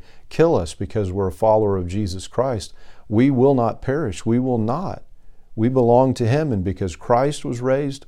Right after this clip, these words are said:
we will be raised, right? We have this, this movement of the Spirit in us as we come to faith in Jesus, just like Peter was able to stand up in Jerusalem. We are given the gift of the Holy Spirit,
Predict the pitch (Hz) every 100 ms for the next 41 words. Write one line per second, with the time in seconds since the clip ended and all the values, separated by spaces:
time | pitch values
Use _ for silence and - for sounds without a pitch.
0 | - 95 117 113 104 101 80 90 - -
1 | - - 90 101 107 - - - - -
2 | - - - - - - 117 127 123 117
3 | 107 85 - - 98 101 - - - -
4 | - - - - - - 117 113 139 107
5 | 104 113 110 127 131 110 90 87 - -
6 | 143 170 101 90 95 110 95 120 123 143
7 | 104 85 120 131 123 107 90 85 127 131
8 | 90 110 131 - - 107 - 123 110 -
9 | - 180 131 92 101 107 107 95 - 120
10 | 120 123 120 - - - - - 120 110
11 | 98 110 147 131 90 87 101 117 104 123
12 | 135 104 87 117 139 - - 101 92 90
13 | 117 110 98 - 117 139 101